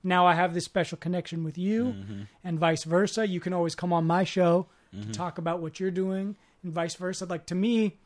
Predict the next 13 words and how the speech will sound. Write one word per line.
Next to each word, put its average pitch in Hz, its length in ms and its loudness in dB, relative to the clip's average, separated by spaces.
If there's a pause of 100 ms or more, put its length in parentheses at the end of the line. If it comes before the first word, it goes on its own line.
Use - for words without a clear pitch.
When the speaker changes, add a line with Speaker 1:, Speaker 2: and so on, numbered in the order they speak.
(280)
Speaker 1:
that 170 220 2
is, 190 280 6
like, 160 240 4
kind 170 220 4
of, 156 260 2 (800)
you 170 100 0
know, 160 60 2
that 170 140 2
is 160 120 4
one 165 160 6
of 160 140 2
the 165 100 4
important 160 600 0